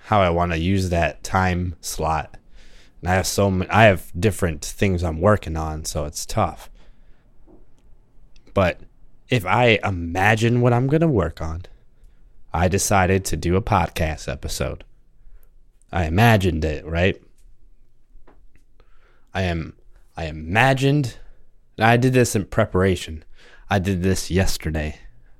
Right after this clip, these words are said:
I imagined that I'm gonna work on an episode, and I'm doing it now. I'm prepared. My mind is prepared like an athlete. It's ready.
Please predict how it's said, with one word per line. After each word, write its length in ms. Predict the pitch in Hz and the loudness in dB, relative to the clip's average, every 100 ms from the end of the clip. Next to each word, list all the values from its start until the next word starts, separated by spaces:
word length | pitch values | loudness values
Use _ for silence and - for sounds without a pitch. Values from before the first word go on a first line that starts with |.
| - - | -12 -6
I 80 | |
imagined 560 | 78 87 95 95 - 87 | -4 2 2 2 0 2
that 140 | 85 | 2
I'm 120 | 80 90 | 2 -2
gonna 220 | 87 - | -2 0
work 320 | - 190 - | 2 2 0
on 80 | 87 | -4
an 140 | 85 | 0
episode, 560 | 92 - - 71 73 - - - - - - - - - - - - | -2 -2 -6 -6 -8 -12 -16 -20 -20 -20 -20 -20 -20 -20 -20 -18 -12
and 580 | - 85 80 82 80 76 - - - - | -6 -4 -4 -6 -8 -10 -14 -18 -18 -12
I'm 180 | 78 | -10
doing 300 | 78 82 85 | -6 -4 -2
it 120 | 90 87 | -2 2
now. 380 | 117 160 95 - - - - - - - - - - | 2 2 0 -12 -20 -20 -20 -20 -18 -18 -18 -10 -4
I'm 380 | 82 78 80 - - | -2 -4 -8 -12 -10
prepared. 540 | 85 - 117 107 80 | -10 -2 2 2 2
My 140 | 98 107 | 2 2
mind 420 | 107 107 107 92 - - - - - | 2 2 0 -4 -12 -20 -20 -20 -14
is 180 | - 104 | -6 -4
prepared 680 | - 113 - 95 92 78 73 | -2 -4 -2 0 0 -2 -4
like 220 | 90 - | -4 -2
an 120 | 110 - | -2 2
athlete. 680 | 92 82 - 78 78 73 - - - - - - - | 2 2 -4 -6 -8 -12 -20 -20 -20 -18 -20 -20 -12
It's 220 | 92 - | -10 -8
ready. 600 | 82 80 104 80 80 78 | -6 0 2 2 -2 -10